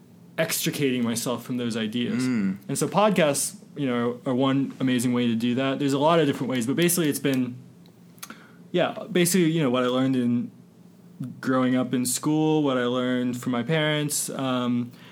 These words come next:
Speaker 1: we've all sort of been sold a bill of goods, uh, that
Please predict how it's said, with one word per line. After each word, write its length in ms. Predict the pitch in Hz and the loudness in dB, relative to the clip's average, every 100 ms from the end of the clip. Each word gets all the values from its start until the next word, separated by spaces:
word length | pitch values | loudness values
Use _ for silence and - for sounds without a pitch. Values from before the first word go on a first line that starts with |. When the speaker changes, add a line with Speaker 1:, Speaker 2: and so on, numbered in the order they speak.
| - - - - - - - | -20 -20 -20 -20 -20 -20 -10
Speaker 1:
we've 260 | 147 139 131 | 0 2 2
all 300 | 151 151 156 | 2 2 2
sort 220 | - 147 | 2 2
of 120 | 135 | 2
been 140 | - 131 | 2 0
sold 460 | - 156 147 139 | 0 2 2 0
a 100 | - | -2
bill 240 | 113 151 139 | -2 0 0
of 140 | 110 | 0
goods, 580 | 135 160 127 120 - - - - - - | 2 2 2 -2 -6 -8 -14 -20 -20 -8
uh, 520 | 135 123 123 123 123 | -6 -4 -2 -2 -4
that 560 | 120 113 117 123 120 120 | -6 -8 -2 0 0 -2